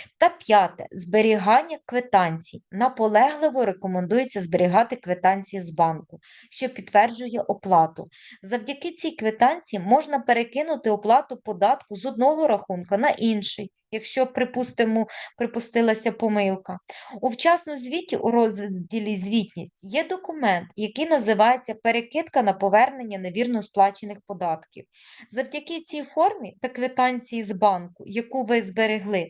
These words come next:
можна повернути чи перекинути кошти між різними податковими рахунками. Також призначення платежу.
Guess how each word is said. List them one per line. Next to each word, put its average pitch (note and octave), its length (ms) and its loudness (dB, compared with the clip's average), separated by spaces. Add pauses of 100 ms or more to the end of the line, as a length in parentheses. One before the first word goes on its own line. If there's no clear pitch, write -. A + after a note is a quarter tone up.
(360)
можна E4+ 380 -4
повернути A3 880 -4
чи - 140 0
перекинути A#3+ 840 0
кошти C4+ 420 0
між G3+ 420 -6 (220)
різними B3 540 -6
податковими G3+ 800 -6
рахунками. E3+ 760 -12 (800)
Також D#4+ 480 -4
призначення D#4 680 -2
платежу. C4+ 640 -4